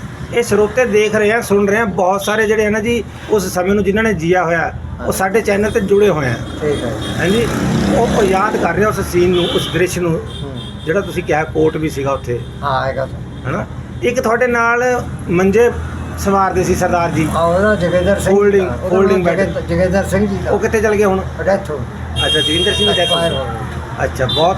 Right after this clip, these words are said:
Speaker 1: ਦੇਰ ਉਹਨਾਂ
Speaker 2: ਉਹਦੀ
Speaker 1: ਨੇ
Speaker 2: ਮਿਸਿਸ ਵੀ ਐਕਸਪਾਇਰ ਹੋ ਗਈ।
Speaker 1: ਅੱਛਾ, ਅੱਛਾ।
Speaker 2: ਮੁੰਡੇ ਆ ਉਹਦੇ, ਉਹਦੇ ਇੱਥੇ ਹੀ ਦੁਕਾਨ ਕਰਦੇ ਆ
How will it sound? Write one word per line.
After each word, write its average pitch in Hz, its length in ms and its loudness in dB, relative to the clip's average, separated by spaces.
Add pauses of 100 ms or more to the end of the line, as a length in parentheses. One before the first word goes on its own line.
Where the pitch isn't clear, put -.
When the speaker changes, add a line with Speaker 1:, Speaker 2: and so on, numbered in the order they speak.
Speaker 1:
ਦੇਰ 170 140 2
ਉਹਨਾਂ 170 160 0
Speaker 2:
ਉਹਦੀ 220 160 2
Speaker 1:
ਨੇ 190 80 2
Speaker 2:
ਮਿਸਿਸ 190 340 2
ਵੀ 196 60 2
ਐਕਸਪਾਇਰ 165 440 0
ਹੋ 131 180 -6
ਗਈ। 1077 260 -2 (240)
Speaker 1:
ਅੱਛਾ, 147 300 0
ਅੱਛਾ। - 200 -6
Speaker 2:
ਮੁੰਡੇ 180 360 2
ਆ 190 80 2
ਉਹਦੇ, 185 160 0
ਉਹਦੇ 190 420 2 (1120)
ਇੱਥੇ 165 200 -2
ਹੀ - 60 -2
ਦੁਕਾਨ 165 280 0
ਕਰਦੇ 147 280 -2
ਆ 143 100 -4